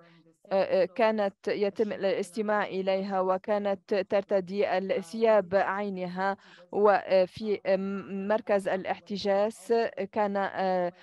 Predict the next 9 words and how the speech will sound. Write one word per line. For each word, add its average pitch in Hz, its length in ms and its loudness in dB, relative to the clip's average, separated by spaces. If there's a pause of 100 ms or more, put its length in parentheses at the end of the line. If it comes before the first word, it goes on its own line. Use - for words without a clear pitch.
(140)
على، 208 340 0
آه، 185 180 0
بعد 202 360 0
ساعة 214 360 2
ونصف 196 720 0
من 185 300 -2
أوفر، 190 360 0
وكان 196 480 0
على 185 440 -2